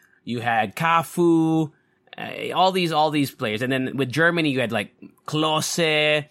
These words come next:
and Oliver Kahn was a fantastic goalie in two thousand two. I, I, I, like, I could name drop so many, like, Figo. There's a great, here's a, here's a little blast from the past for anyone that was alive in two thousand two and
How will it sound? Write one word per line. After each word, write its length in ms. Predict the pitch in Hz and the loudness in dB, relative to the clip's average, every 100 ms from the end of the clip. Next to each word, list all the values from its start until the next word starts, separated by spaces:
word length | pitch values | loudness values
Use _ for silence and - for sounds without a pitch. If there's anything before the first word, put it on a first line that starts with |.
| _ _ - | _ _ -8
and 240 | 113 113 123 | -6 -4 2
Oliver 380 | 139 143 143 | 2 2 0
Kahn 360 | 117 147 139 147 | -2 2 2 2
was 140 | 127 | -2
a 80 | 113 | -4
fantastic 680 | - 117 113 151 147 - 120 | -4 -4 0 2 2 -2 -4
goalie 340 | 131 131 131 | 0 0 -2
in 40 | 123 | -4
two 140 | 127 | -4
thousand 340 | 120 120 117 107 | -2 -2 -4 -6
two. 340 | 117 117 110 - _ _ _ _ _ _ _ _ - | -4 -4 -6 -10 _ _ _ _ _ _ _ _ -10
I, 260 | - 185 202 | -4 -2 2
I, 360 | 233 254 196 | 4 4 2
I, 80 | 196 - | 0 0
like, 200 | 190 190 | 0 0
I 100 | 214 | 0
could 120 | 202 | 0
name 240 | 160 170 | 0 2
drop 220 | 156 135 | 2 0
so 200 | - 151 | 0 -2
many, 580 | 151 151 143 135 117 101 _ _ - | 0 0 0 0 -4 -6 _ _ -8
like, 220 | 110 101 | -6 -6
Figo. 1080 | - 160 156 139 147 135 135 135 131 131 - _ _ | -4 -2 -2 -2 -2 0 0 2 0 -2 -6 _ _
There's 280 | 143 185 220 | -2 2 2
a 60 | 208 | 0
great, 420 | 120 139 180 190 | 0 0 0 0
here's 220 | 147 233 | -2 0
a, 60 | 233 | 2
here's 200 | 254 240 | 2 2
a 180 | 170 - _ _ _ - | 2 2 _ _ _ -6
little 260 | 160 156 | -2 -2
blast 360 | 107 139 123 - | 0 0 0 -2
from 140 | 127 | -4
the 80 | 113 | -6
past 520 | - 107 101 117 - | -4 -2 -2 -4 -8
for 120 | - | -4
anyone 320 | 120 127 123 113 | -2 -2 -2 0
that 180 | 113 | 0
was 160 | 107 110 | -2 -4
alive 320 | 113 110 113 | 0 0 0
in 120 | 113 | -2
two 120 | 98 117 | -6 -2
thousand 360 | 113 110 107 | -2 -2 -4
two 200 | 117 107 | -4 -4
and 220 | 101 92 | -4 -6